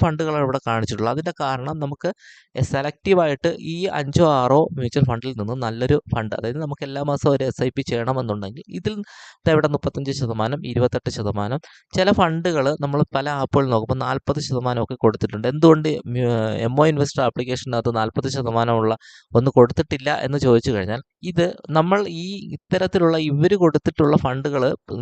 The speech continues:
പ്രത്യേകിച്ചും, ആ, റെഗുലർ ഫണ്ടുകളാണ്. മാത്രമല്ല ഇവർ നമുക്കൊരു നഷ്ടം വരുത്തരുത് എന്നുള്ള ഉദ്ദേശം കൂടെ ഈ, ആ, ആപ്ലിക്കേഷൻ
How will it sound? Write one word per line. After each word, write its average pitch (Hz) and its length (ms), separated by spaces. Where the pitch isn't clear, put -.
പ്രത്യേകിച്ചും, 156 540
ആ, - 20
റെഗുലർ 143 280
ഫണ്ടുകളാണ്. 120 540
മാത്രമല്ല 165 440
ഇവർ 185 140
നമുക്കൊരു 175 460
നഷ്ടം 196 420
വരുത്തരുത് 156 520
എന്നുള്ള 180 280
ഉദ്ദേശം 151 400
കൂടെ 131 160
ഈ, 147 60
ആ, - 20
ആപ്ലിക്കേഷൻ 143 540